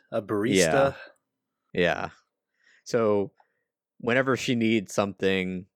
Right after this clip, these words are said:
Speaker 2: that you normally have to get, like, or not normally have to get, but, like, whenever she has food or, you know, coffee or, you know, anything like that, she gets it from her, you know, incredibly talented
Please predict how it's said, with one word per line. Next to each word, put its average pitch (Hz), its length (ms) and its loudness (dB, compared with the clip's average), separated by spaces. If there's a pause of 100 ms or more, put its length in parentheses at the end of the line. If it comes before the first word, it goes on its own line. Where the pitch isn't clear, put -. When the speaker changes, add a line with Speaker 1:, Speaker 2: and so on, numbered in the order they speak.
(160)
Speaker 2:
that 107 140 0
you 104 260 0
normally 113 480 0
have 101 220 0
to 110 100 -2
get, 95 360 0 (260)
like, 98 480 -2 (1040)
or 101 160 4
not 104 240 -2
normally 85 260 -4
have 85 160 -4
to - 80 -4
get, 98 100 0
but, 113 80 -4
like, 107 200 0 (540)
whenever 143 300 0
she 127 440 0 (520)
has 117 360 0
food 110 600 0
or, 90 340 2
you 110 120 -6
know, 90 160 -2
coffee 104 540 0
or, 87 380 2
you 92 160 -8
know, 85 220 -6
anything 101 400 -4
like 87 220 0
that, 87 300 0
she 90 260 -6 (1300)
gets - 300 0
it - 140 -2
from 95 260 0
her, 90 340 4
you 95 120 0
know, 82 300 -2 (160)
incredibly 98 480 0
talented 87 600 -2